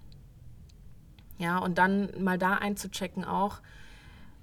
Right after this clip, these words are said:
weil es geht bei, bei Boundaries nicht immer nur darum, das wahrzunehmen, die Grenze zu kennen und die dann zu kommunizieren. Also das ist natürlich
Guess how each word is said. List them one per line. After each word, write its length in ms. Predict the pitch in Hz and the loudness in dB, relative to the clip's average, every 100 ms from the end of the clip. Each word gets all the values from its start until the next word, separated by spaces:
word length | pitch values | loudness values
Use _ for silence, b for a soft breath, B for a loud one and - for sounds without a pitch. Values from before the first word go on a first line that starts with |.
| - | 2
weil 160 | 202 196 | 4 6
es 100 | 202 | 4
geht 220 | 240 240 | -2 0
bei, 200 | 208 202 | 2 2
bei 200 | 190 185 | 2 2
Boundaries 880 | 180 180 226 220 190 202 240 - - | 2 2 2 0 0 0 -4 -8 -4
nicht 220 | 196 196 | 0 0
immer 200 | - 202 | 0 0
nur 140 | 190 185 | 2 2
darum, 600 | 180 190 190 190 185 180 | 4 4 4 2 2 0
das 220 | - 165 175 | -2 -2 0
wahrzunehmen, 640 | 165 202 - 202 190 185 | 0 0 -2 0 2 2
die 100 | 170 | 0
Grenze 300 | 165 175 170 | -2 -2 -2
zu 140 | - | -6
kennen 260 | - 196 196 | -4 0 2
und 120 | 175 | 2
die 60 | 170 | 0
dann 120 | 175 | -4
zu 140 | - | -4
kommunizieren. 800 | 180 170 165 160 - 202 160 165 | -6 -4 -4 -4 -2 0 0 -2
Also 220 | - 165 | -4 -2
das 220 | 165 175 180 | 0 0 -2
ist 220 | 180 - | -4 -2
natürlich 580 | 170 - 180 - - | -4 -2 -4 -4 -12